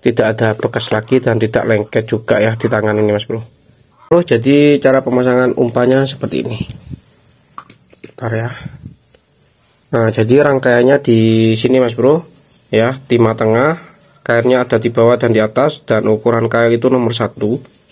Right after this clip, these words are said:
Ya, cara pembuatan rangkaian seperti ini silahkan cek di deskripsi ya, sudah ada tutorialnya. Nah, diambil secuil seperti ini, Mas Bro. Pelintir-pelintir ya. Nah, tinggal ditancapkan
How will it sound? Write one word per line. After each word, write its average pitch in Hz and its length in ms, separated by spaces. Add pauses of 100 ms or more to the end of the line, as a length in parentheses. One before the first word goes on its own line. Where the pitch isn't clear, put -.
(760)
Ya, 120 240
cara 117 240
pembuatan 117 460
rangkaian 117 180
seperti 120 320
ini 131 80
silahkan 123 480
cek 120 320
di 110 320
deskripsi 113 560
ya, 120 240
sudah 107 400
ada 107 400 (400)
tutorialnya. 110 640 (1700)
Nah, 110 240
diambil 120 480
secuil 127 400
seperti 117 400
ini, 120 80
Mas 117 160
Bro. 104 160 (1400)
Pelintir-pelintir 120 640
ya. 123 160 (480)
Nah, 113 200 (280)
tinggal 110 240
ditancapkan 113 880